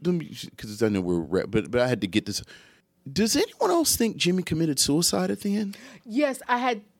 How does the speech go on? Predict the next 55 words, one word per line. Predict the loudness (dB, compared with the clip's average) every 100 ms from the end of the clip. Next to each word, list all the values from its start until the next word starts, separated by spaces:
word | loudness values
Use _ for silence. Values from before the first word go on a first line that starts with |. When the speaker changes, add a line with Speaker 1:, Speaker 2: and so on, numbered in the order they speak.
| _ 0
Speaker 2:
thought | 2 2 -4
so, | 0 4 4 0 -2
and | -2 0
then, | 2 0 2
'cause | 0 2
he | 0
was, | -2 -4
because | -4 -2 2 2 0
why | -8 -8 -4 -2 2 2 4 2 2
we | 0 -2
think | 0 0 0 0
that | 2 2
is | 0 -2
because | -2 0
they | 0
set | 2 2
up | 0
shots | 0 -2 -2 -4
for | -4 0 0
us |
to | -4
think | -6 -4 -4
that. | -6 -6 -8 -8
Speaker 1:
Yeah. | 0 4 4 2
Speaker 2:
He's | 2
in | 0 2
the | 0
house | 2 2 4 2 0 -4 -8 -2
on | 0
his | 0 -2 0
skateboard | -2 -2 0 4 4 2 -4 -8
looking | -2 -2 -2 -8 -6 0
up, | 2 4 2 0
and | 0
I, | 0 -4
I | -4
don't | -4
know | -2
if | -4
we | -4
see | -6 -4
anything | -2 -2 0 2
dangling | 2 4 2 2 0
or |
something, | 0 0 0 0 2
but | 0 2
it's, | 0 0 -2
it's | 0 0 0
like | 0 0
he | -8
was | -8
trying | -6 -4 -2
to | -4
commit | -4 -4 -4
suicide. | -4 0 0 2 2 2